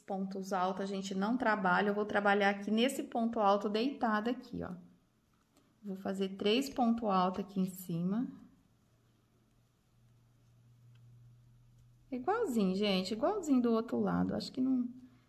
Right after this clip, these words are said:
não tem muito segredo, não, né? Uma correntinha, ó. Depois a gente dá uma puxadinha pra acertar ele bem certinho, pra ele ficar bem certinho.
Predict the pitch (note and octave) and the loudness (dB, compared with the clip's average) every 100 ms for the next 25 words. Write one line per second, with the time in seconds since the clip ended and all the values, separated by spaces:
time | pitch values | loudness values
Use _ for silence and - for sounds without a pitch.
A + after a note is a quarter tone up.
0 | _ _ A3+ A#3 A#3 A3+ A3 A3 - A3+ | _ _ -6 -4 -2 0 -2 -4 -2 -2
1 | A3 G3 F#3+ F#3+ F#3+ F#3 E3 E3+ F3+ F#3+ | 2 2 2 2 2 0 0 -2 0 2
2 | G#3 G#3+ F#3+ F#3+ F#3 F#3+ - G#3 A#3 G3 | 0 0 0 2 2 -2 0 0 2 0
3 | G3 - - _ _ - _ - D4 E4 | -6 -12 -20 _ _ -20 _ -4 -2 0
4 | E4 D4+ C#4+ A#3 - - _ _ G#3+ G#3 | -2 -4 -4 -6 -8 -20 _ _ -6 -4
5 | G#3 G#3 G3 F#3+ G3 G#3 G#3 G3+ G3 G3+ | -4 -6 -4 -4 -4 -4 -2 -2 -4 -6
6 | - G3+ G3 G3 F#3 F#3+ F#3 F#3+ G3 G3 | -4 -4 -2 0 2 2 2 0 0 0
7 | F#3+ F#3+ G3+ G3+ A3 A3+ - A3 G#3 A3 | 0 0 -2 -2 -4 -4 -6 -6 -2 -2
8 | C4+ C4+ C4+ C4+ - F3 F3 | -2 -4 -6 -6 -4 -4 -4